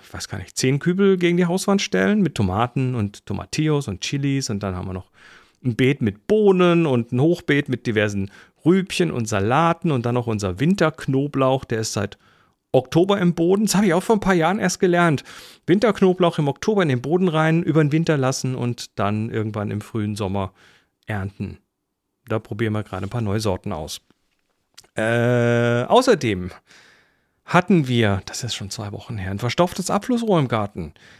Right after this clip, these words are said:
Da waren Blätter drin, über die Dachrinne. Die, die, die Villa-Eiche hat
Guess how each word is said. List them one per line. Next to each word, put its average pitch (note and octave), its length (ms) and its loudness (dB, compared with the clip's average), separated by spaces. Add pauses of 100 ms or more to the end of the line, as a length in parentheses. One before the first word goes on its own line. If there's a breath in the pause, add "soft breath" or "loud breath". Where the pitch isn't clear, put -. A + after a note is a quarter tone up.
(220 soft breath)
Da A2 120 -8
waren C#3 640 0
Blätter D4 320 4
drin, A2 400 0 (160)
über D#3 160 -4
die E3+ 80 -4
Dachrinne. B2+ 640 0 (180)
Die, D3+ 100 -6 (180)
die, D#3+ 240 0
die D3 160 0
Villa-Eiche C#3 640 4 (200)
hat - 340 -2